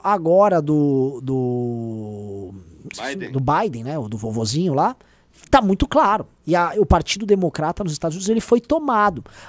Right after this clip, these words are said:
Speaker 1: A ponto do próprio Bernie Sanders e a ala ligada ao Bernie Sanders no Partido Democrata discordar disso, porque a ala do Bernie Sanders, ela quer tratar de problemas mais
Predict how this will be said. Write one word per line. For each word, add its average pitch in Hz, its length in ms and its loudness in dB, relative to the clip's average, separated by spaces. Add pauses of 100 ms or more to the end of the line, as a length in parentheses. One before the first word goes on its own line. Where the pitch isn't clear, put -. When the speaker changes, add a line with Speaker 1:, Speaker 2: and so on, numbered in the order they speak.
Speaker 1:
A 349 180 8
ponto 349 460 2
do 233 280 6
próprio 247 360 0
Bernie 190 320 2
Sanders 180 480 0
e 180 60 4
a 160 60 4
ala 220 240 4
ligada 156 320 0
ao 139 60 -2
Bernie 139 220 -2
Sanders 151 340 -2
no 196 80 0
Partido 165 360 -4
Democrata 139 600 -2 (1080)
discordar 277 500 2
disso, 196 240 -4
porque - 100 -8
a 196 60 0
ala 233 140 -2
do 196 80 -8
Bernie 190 220 -2
Sanders, 214 460 -4
ela 208 440 0
quer 262 180 0
tratar 220 320 0
de 196 100 -2
problemas 202 440 2
mais 214 280 0